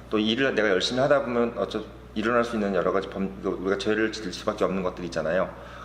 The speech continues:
그런 것들. 근데 그, 그런 범-, 범죄가 아니라 성폭력이라는 거는, 어, 어떻게 보면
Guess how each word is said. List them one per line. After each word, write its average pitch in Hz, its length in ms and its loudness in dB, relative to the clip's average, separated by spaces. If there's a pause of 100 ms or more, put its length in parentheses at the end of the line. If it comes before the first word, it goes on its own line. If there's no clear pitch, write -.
그런 117 220 2
것들. 104 300 -2 (680)
근데 101 200 0
그, - 260 -10
그런 160 320 2
범-, 107 320 -2 (280)
범죄가 104 380 2
아니라 85 220 2
성폭력이라는 127 880 0
거는, 101 280 0 (720)
어, 82 760 2 (3500)
어떻게 139 280 2
보면 131 400 -2